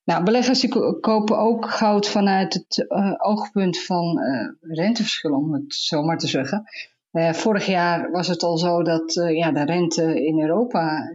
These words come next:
is natuurlijk negatief en op staatsobligaties, Europese staatsobligaties gingen die ook steeds meer negatief. En ja, op goud betaal je geen negatieve rente.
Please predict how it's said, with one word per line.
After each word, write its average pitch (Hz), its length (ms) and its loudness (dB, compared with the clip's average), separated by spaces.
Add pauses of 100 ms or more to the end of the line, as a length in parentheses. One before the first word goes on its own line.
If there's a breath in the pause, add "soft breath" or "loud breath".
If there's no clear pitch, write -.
(180)
is 175 120 -2
natuurlijk 165 320 0
negatief 156 460 -2
en 160 140 0
op 147 140 -4
staatsobligaties, 160 1120 -2
Europese 170 340 -2
staatsobligaties 147 760 -2
gingen 160 240 0
die 151 140 2
ook 202 100 -2
steeds 160 240 0
meer 160 120 2
negatief. 156 600 0
En 196 240 2
ja, 175 360 2
op 165 80 0
goud 190 300 -2
betaal 165 240 0
je 160 60 0
geen 165 160 -2
negatieve 160 420 -2
rente. 190 320 -2